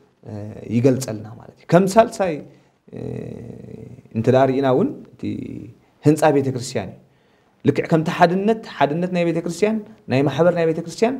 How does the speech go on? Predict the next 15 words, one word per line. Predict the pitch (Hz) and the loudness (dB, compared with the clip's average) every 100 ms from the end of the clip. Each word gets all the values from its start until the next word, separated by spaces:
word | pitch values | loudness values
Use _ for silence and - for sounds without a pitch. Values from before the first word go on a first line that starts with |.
| - _ - | -12 _ -14
ሓደ | - 185 185 | 4 6 6
ኢልና | 156 160 | 4 0
ዝጠቐስናዮ | 143 - 156 180 208 277 - _ _ _ - | -2 -2 -6 -2 -4 -4 -14 _ _ _ 2
ቤተ | 143 208 | 6 6
ክርስቲያን | 214 226 214 | 4 -2 -2
ዝበሃል | 170 170 220 | -2 -2 -2
እግዚኣብሔር | 175 165 151 123 | 4 4 4 2
ዝሓድረሉ | 123 107 98 | -4 -6 -8
እዩ | 98 - | -10 -18
ማለት | - - | -20 -20
እዩ። | _ _ _ _ _ - | _ _ _ _ _ 0
ማሕበር | 123 190 196 | 4 6 4
ክንብል | 160 147 | 0 -6
እንከለና | 143 147 156 | -4 -2 -2
ከዓ | 165 214 | -4 -6